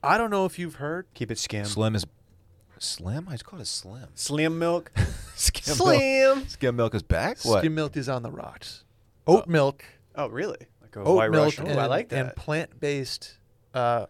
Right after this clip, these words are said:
Speaker 1: other milk alternatives. Well, Dylan, they've gone from a one point eight billion dollar industry in, uh, twenty fourteen to another two point six.
Speaker 3: Yeah. There's no surprise there.
Speaker 1: U S milk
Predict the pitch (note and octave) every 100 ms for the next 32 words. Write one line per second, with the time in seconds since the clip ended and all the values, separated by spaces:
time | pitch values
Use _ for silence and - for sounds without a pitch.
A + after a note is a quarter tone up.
0 | - C3+ C3 B2+ C3 C3+ A#2 - C#3+ E3
1 | F#3 G3+ - _ _ _ _ _ _ _
2 | _ _ C#3 C3+ C3+ C3 C3 A#2+ C3 C3
3 | B2+ A#2+ A2+ B2+ B2+ C#3+ C3+ G#2+ C3 -
4 | _ _ C#3 B2+ B2 A#2+ A#2+ A#2 A#2+ A2+
5 | B2 A#2 - _ - A#2+ A2+ E2 - C3+
6 | A#2 C3 A#2 C3+ B2+ - - _ D3+ D#3+
7 | D3 E3 D#3+ A#2+ - - - _ _ B2
8 | A2 - _ _ - G#3 D3 - G2+ F2+
9 | F#2 A2 A#2+ _ _ C#3 C#3 C3+ D#3 C#3+